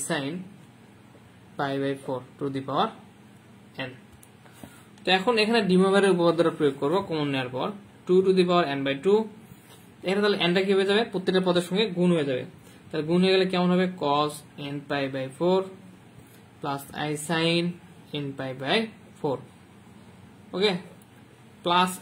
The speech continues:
এখানেও এন যেটা হচ্ছে ডি মোভারের উপপাদ্য সেটা প্রয়োগ করবো।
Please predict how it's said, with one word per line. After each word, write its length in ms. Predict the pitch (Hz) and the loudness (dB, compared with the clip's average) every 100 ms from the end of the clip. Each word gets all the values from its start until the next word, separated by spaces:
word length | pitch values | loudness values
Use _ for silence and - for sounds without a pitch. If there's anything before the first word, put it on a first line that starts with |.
| 160 | -4
এখানেও 320 | 175 185 185 170 165 | 2 4 4 0 -2
এন 100 | 165 156 165 - - 156 151 | -2 -4 -10 -14 -6 -4 -2
যেটা 160 | 147 156 151 | 0 0 0
হচ্ছে 180 | 151 151 | -4 -4
ডি 60 | 143 156 | -2 0
মোভারের 240 | 160 156 | 2 2
উপপাদ্য 180 | 151 147 175 | 2 -2 -4
সেটা 140 | - 170 | -2 -2
প্রয়োগ 160 | 156 139 139 | 0 -2 -2
করবো। 160 | 160 | -2